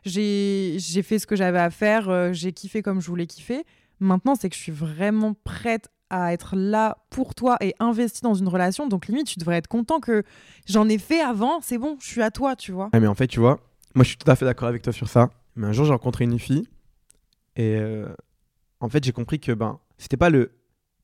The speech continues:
Speaker 2: le chiffre qui la dérangeait en, en elle-même et, et, euh, et le passé, euh, qu'on peut avoir, hein, c'est pas ça.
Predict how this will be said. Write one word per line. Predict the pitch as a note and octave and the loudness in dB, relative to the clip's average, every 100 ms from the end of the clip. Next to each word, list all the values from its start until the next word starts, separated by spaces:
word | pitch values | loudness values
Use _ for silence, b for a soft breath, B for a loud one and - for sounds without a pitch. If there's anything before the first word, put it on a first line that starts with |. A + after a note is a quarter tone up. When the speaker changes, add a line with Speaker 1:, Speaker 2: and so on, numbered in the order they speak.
| _ | _
Speaker 2:
le | B2 | 0
chiffre | A#2 - - - | 2 4 2 0
qui | B2 | 0
la | A2 | 4
dérangeait | A#2 A#2 A2+ | 4 4 2
en, | A#2 A2 | 2 0
en | - A2 | 0 2
elle-même | A2+ C3+ C#3 A#2+ | 4 6 6 4
et, | A2 - | 0 -2
et, | A#2+ A2+ A2 | 0 2 2
euh, | G#2+ G#2 - - | 0 -2 -8 -6
et | A2 | 0
le | G#2 | 2
passé, | - A#2 - C3 A#2 | 4 4 6 6 6
euh, | G#2+ G#2+ G2+ - | 4 0 -4 -8
qu'on | A2+ | -4
peut | A#2+ | 2
avoir, | A#2+ F#3 F#3 | 2 4 2
hein, | C#3 - | 2 -4
c'est | A#2 | -4
pas | G#2 B2 | -2 -2
ça. | E3+ | -4